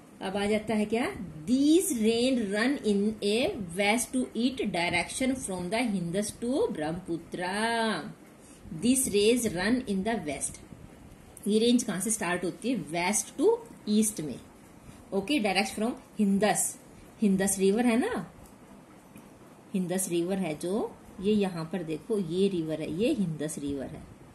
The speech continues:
ठीक है, ये यहाँ पर देखो, ये यहाँ से ऊपर, ऊपर, ऊपर दिखाई दिया ये blue,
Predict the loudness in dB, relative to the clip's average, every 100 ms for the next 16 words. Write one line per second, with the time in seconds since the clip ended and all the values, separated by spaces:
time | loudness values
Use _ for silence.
0 | -20 -20 -20 -20 -20 -20 -20 -20 -20 -20
1 | -18 -20 -20 -20 -20 -20 -2 0 0 -2
2 | -6 -4 -2 -2 -4 -6 -6 -8 -10 -16
3 | -18 -20 -20 -20 -4 0 2 2 -2 -4
4 | -4 -2 0 0 -2 -8 -8 -6 -6 -4
5 | -8 -8 -12 -10 -12 -12 -16 -18 -20 -20
6 | -10 -4 -2 -2 0 0 0 0 -2